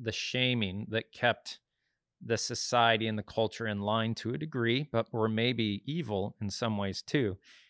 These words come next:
As you make the laws, the culture then expands and loses in some ways the valuable things that that cultural shaming was protecting. Now, this is a,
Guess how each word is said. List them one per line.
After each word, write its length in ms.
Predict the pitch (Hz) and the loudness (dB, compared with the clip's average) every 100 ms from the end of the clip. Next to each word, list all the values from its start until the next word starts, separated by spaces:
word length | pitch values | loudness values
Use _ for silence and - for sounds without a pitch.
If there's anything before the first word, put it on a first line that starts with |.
| _ | _
As 240 | 143 180 | 8 8
you 80 | 160 | 6
make 240 | 147 143 - | 4 4 4
the 100 | 123 | 2
laws, 720 | 131 156 123 98 101 - - - - | 6 8 8 4 -2 -8 -12 -18 -6
the 80 | |
culture 480 | 117 - 156 151 139 | -6 4 2 4 -2
then 340 | 110 123 120 120 | 2 2 2 0
expands 920 | 110 - - 131 131 151 160 156 143 | -4 -6 -2 2 4 4 4 0 -4
and 280 | 131 131 117 | 0 0 0
loses 760 | 113 113 123 139 156 127 120 107 | -4 -2 2 4 4 4 0 0
in 140 | 117 | -2
some 360 | 113 - 143 143 | -4 2 2 4
ways 480 | 117 104 104 104 - _ - _ _ - | 4 4 0 -2 -8 _ -20 _ _ -4
the 100 | 113 | 4
valuable 500 | 123 120 123 113 110 | 10 10 8 2 -2
things 500 | - 120 110 104 95 | 0 2 2 -2 -2
that 180 | 107 - - | -4 -4 0
that 340 | 107 98 - | 2 2 -2
cultural 480 | - 117 - 120 107 | 0 0 0 -2 -2
shaming 680 | - - 104 104 101 98 98 _ | -4 -2 -2 0 -2 -4 -6 _
was 320 | 104 98 95 - | -8 -6 -8 -12
protecting. 540 | - 139 117 - 85 - _ _ - - _ | -4 2 2 0 -14 -20 _ _ -20 -20 _
Now, 160 | 120 104 | 2 6
this 200 | 165 180 | 4 4
is 120 | 127 | 2
a, 120 | 110 | 0